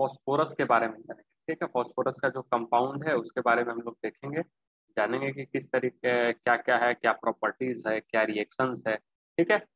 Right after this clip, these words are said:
उनको हम लोग deal करने वाले हैं आज, ठीक है। क्योंकि, अ,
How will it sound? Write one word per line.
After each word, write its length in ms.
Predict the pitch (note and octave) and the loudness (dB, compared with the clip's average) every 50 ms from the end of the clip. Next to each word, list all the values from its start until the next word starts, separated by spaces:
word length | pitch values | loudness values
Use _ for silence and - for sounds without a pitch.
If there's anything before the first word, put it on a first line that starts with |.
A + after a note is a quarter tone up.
| _ _ - | _ _ -4
उनको 240 | B2+ C3 C3+ C3 D#3 | -4 -2 2 4 4
हम 120 | C#3+ C3+ C#3 | 4 4 2
लोग 160 | D3 D3+ D3 | -2 -4 -2
deal 300 | B2 B2 C3+ D3+ - - _ _ - | 2 4 4 4 4 2 _ _ 0
करने 220 | C3+ B2+ B2 A#2+ | 0 0 2 0
वाले 220 | A2+ G#2+ G#2 G#2 G2+ | 0 0 0 -4 -4
हैं 60 | G2+ | -6
आज, 240 | G2+ G2+ - _ _ _ - | -8 -10 -12 _ _ _ 2
ठीक 160 | D#3+ E3 F3 | 4 4 4
है। 100 | F#3 F#3+ | 2 0
क्योंकि, 960 | F#3 _ _ _ _ _ _ _ _ _ - C3 - - C#3 C#3 C#3 C#3 C#3 | 0 _ _ _ _ _ _ _ _ _ -6 -6 -4 0 2 2 4 4 4
अ, 600 | C3+ B2+ B2+ B2+ B2 B2 B2 A#2+ A#2 A2+ A2+ A2 | 6 6 8 8 6 6 6 6 6 4 4 2